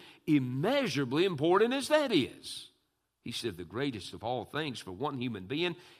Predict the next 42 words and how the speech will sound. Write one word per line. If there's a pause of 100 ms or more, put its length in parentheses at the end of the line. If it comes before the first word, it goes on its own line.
is
to
bring
another
human
being
to
the
Lord
Jesus
Christ. (1040)
Let's
stand. (1700)
How
will
you
meet
Christ? (800)
You
see,
Paul
wasn't
just
gonna
meet
him. (720)
There's
gonna
be
a
whole
host
of
other
people
who's
gonna
meet
him
because
of
Paul.